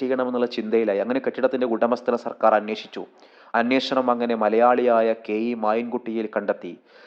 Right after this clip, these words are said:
സൗദി ഭരണകൂടം ആ സ്ഥലം ഏറ്റെടുക്കുകയും കെട്ടിടം പൊളിക്കുകയും പകരം അതേ പേരിൽ മറ്റൊന്ന് നിർമ്മിക്കുകയും ചെയ്തു. സ്ഥലം ഏറ്റെടുക്കുന്നതിൻ്റെ ഭാഗമായിട്ട് സർക്കാർ ആ സ്ഥലത്തിന് നഷ്ടപരിഹാര തുക നിശ്ചയിച്ചു. എത്രയാണെന്നറിയോ? അയ്യായിരം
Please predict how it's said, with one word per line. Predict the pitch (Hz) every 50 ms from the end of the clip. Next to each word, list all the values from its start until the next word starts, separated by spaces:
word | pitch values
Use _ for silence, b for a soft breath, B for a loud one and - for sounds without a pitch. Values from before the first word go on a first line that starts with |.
| b b -
സൗദി | - 113 117 120 120 127 131 127
ഭരണകൂടം | 127 120 117 127 127 123 120 120 117 120 120 120 120
ആ |
സ്ഥലം | 120 - - 117 123 120 120 117
ഏറ്റെടുക്കുകയും | 120 120 123 143 135 123 120 - 113 113 110 110 104 - - - -
കെട്ടിടം | 113 - - - 117 120 117 - -
പൊളിക്കുകയും | 113 117 123 120 - 135 120 117 113 104 92 B B B B B B B
പകരം | 120 113 110 120 117 120 117 117 - -
അതേ | 110 107 104 120 120 123 120 123
പേരിൽ | 117 110 113 110 110
മറ്റൊന്ന് | 104 107 101 - - 120 110 113 110
നിർമ്മിക്കുകയും | 107 113 110 123 120 - 123 107 107 104 104 101 -
ചെയ്തു. | - 92 87 87 87 - _ _ _ _ _ _ _ _ _ _ _ - - -
സ്ഥലം | - 120 113 120 127 127 123
ഏറ്റെടുക്കുന്നതിൻ്റെ | 120 117 120 131 123 120 - 127 120 120 117 117 110 113
ഭാഗമായിട്ട് | 113 117 113 117 117 113 113 110 - 110 98 - B B B B B B B -
സർക്കാർ | 123 120 117 - 131 127 127 127
ആ |
സ്ഥലത്തിന് | 123 - - - 110 117 117 - - 127 117 117 110
നഷ്ടപരിഹാര | 104 - - 135 123 120 117 113 123 117 110
തുക | - 110 113 110
നിശ്ചയിച്ചു. | 107 - - - 101 98 - 104 - - -
എത്രയാണെന്നറിയോ? | - 127 120 120 120 113 113 104 101 90 85 - B B B B B B
അയ്യായിരം | 104 110 110 110 113 113 123 127 120 120 120 117 120 117